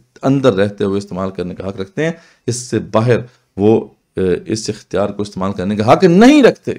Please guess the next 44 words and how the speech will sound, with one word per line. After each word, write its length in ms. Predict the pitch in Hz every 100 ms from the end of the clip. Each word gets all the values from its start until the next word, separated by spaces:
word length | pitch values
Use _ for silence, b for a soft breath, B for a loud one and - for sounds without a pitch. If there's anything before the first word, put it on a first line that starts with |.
| _ _ _ _ _ _ _ _ _ -
तो 80 |
क्या 120 | - 98
अल्लाह 160 | 101
ताला 160 | 104 98
को 120 | 101
यह 100 | 95
बात 220 | 92 104
पसंद 300 | - - 165
है 80 | 147
कि 460 | 123 _ _ _ -
हम 100 | 107
जिस 160 | 107 -
परस-, 320 | 101 101 -
हम 200 | 98 107
जिस 140 | 110
परस्ती 320 | - 98 -
को 100 | 107
प्रमोट 320 | 101 101 110 110
किया 100 | 95
जाए, 140 | 87
क्या 480 | - - - _ 85
अल्लाह 80 | 92
ताला 140 | 95
को 120 | 95
यह 80 | 95
बात 220 | 92 95
पसंद 300 | 98 - 95
है 60 | 90
कि 120 | 90
जिना 340 | 87 - 92 107
को 100 | 107
प्रमोट 360 | 101 92 95
किया 120 | -
जाए? 200 | 90 117 196 _ _ _ _ _ _ _ _ _ _ _ _ _ _ _ -
ये 160 | 107
है 120 | 104
वो 100 | 95
मुनाफिकत 480 | 98 95 101 110 -
जिसको 320 | 85 90 -
हम 120 | 90 80
वाज़े 220 | 76 80
करना 200 | - -
चाहते 340 | - -
हैं। 60 | -